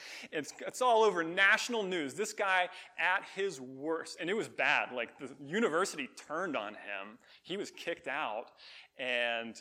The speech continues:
everyone is just talking about how awful of a person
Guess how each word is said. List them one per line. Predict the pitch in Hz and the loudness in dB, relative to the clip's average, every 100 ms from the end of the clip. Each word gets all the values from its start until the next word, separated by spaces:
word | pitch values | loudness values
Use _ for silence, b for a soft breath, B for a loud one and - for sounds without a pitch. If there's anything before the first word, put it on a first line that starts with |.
| - | -4
everyone | 151 170 185 151 151 | -2 2 2 2 0
is | 127 | -2
just | 123 - | -8 -4
talking | 135 143 | -2 -2
about | 123 113 | -2 -4
how | 143 147 - | -2 -2 2
awful | 131 151 156 165 | 4 4 4 2
of | 135 127 | 2 0
a | |
person | - 170 240 - 123 | -2 -2 0 -2 -4